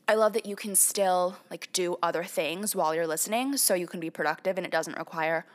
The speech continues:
all of your attention. So who knows? Maybe you're doing the dishes right now. Maybe you're on a walk. I don't fucking know. Um, but hi, thank you so, oh no, my pop filter's slipping off. Oh shit.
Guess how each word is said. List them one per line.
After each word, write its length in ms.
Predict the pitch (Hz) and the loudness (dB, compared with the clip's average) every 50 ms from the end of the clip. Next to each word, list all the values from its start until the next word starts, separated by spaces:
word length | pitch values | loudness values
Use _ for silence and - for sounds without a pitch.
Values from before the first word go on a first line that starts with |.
| - _ _ - | -20 _ _ -2
all 140 | 175 175 170 | 0 0 0
of 80 | 170 | 0
your 100 | 165 165 | 0 -2
attention. 560 | 165 165 - 165 156 165 - 247 254 254 262 262 | -4 -2 -4 -4 -4 -2 -2 -2 -2 -2 -2 -2
So 420 | - 220 190 170 170 170 175 180 - - - - - - - - - _ | 2 4 6 6 6 4 2 0 -4 -12 -20 -20 -20 -20 -20 -20 -20 _
who 160 | - 254 240 226 | -8 -6 -4 -2
knows? 300 | 226 262 262 165 160 170 | -2 -2 -2 -2 -4 -6
Maybe 140 | 170 165 | -6 -6
you're 100 | 165 160 | -6 -6
doing 200 | 160 160 156 151 | -6 -6 -8 -6
the 80 | 160 151 | -8 -8
dishes 420 | 175 - 294 302 - 302 302 262 | -6 -4 -2 0 0 0 2 4
right 200 | 277 269 269 262 | 4 4 4 4
now. 200 | 240 247 247 247 | 4 4 4 4
Maybe 160 | 233 202 165 170 | 4 2 0 2
you're 100 | 170 160 | 2 2
on 100 | 156 160 | 2 0
a 60 | 165 | 0
walk. 580 | 160 170 180 180 180 175 175 175 - - - - - - _ _ _ - - - | 2 4 6 6 6 6 4 0 -4 -10 -12 -16 -20 -20 _ _ _ -12 -6 -2
I 60 | 160 | -2
don't 140 | 147 139 143 | -2 -2 -2
fucking 260 | - - - - - | -6 -8 -10 -10 -8
know. 240 | - - - - 185 - _ _ - - - - - - - - - - - - - - | -6 -6 -6 -6 -8 -14 _ _ -20 -20 -20 -20 -20 -20 -20 -20 -20 -20 -20 -18 -10 -4
Um, 280 | - 180 160 160 165 170 | -2 -2 -2 -2 -2 -4
but 100 | - - | -4 -2
hi, 500 | 226 247 285 320 311 277 285 294 277 294 - | 0 2 2 2 2 2 0 -2 -4 -8 -10
thank 220 | - 208 208 - | -10 -8 -8 -6
you 80 | 208 208 | -4 -2
so, 160 | - 185 - - | -2 -2 -2 -2
oh 100 | 202 196 | -2 -2
no, 120 | 208 226 | -2 -2
my 140 | 220 165 170 | -2 -4 -6
pop 340 | - - - - 254 262 - | -6 -6 -4 -2 -2 -2 0
filter's 380 | - 226 196 196 214 180 - | -2 -2 -2 -2 -2 -2 -2
slipping 320 | - - 190 170 175 165 160 | -2 -2 -2 -4 -6 -6 -6
off. 480 | 151 143 117 - - - - - - - - - - - - | -6 -6 -6 -8 -8 -10 -12 -12 -14 -16 -20 -20 -20 -20 -18
Oh 60 | - | -14
shit. 460 | - - - - - - - - - | -10 -8 -8 -8 -8 -10 -14 -16 -20